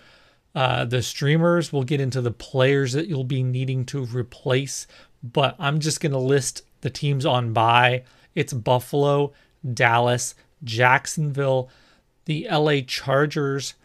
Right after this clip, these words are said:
Minnesota, and Pittsburgh.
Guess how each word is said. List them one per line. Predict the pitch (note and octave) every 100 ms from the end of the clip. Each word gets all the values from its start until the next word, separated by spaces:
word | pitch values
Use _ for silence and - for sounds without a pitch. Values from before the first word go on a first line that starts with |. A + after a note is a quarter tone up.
| _ _ -
Minnesota, | B2 B2+ D#3 F3+ E3 E3 D3 C#3+ C3 _ _ _ -
and | C3+ -
Pittsburgh. | C3+ - - G#2+ -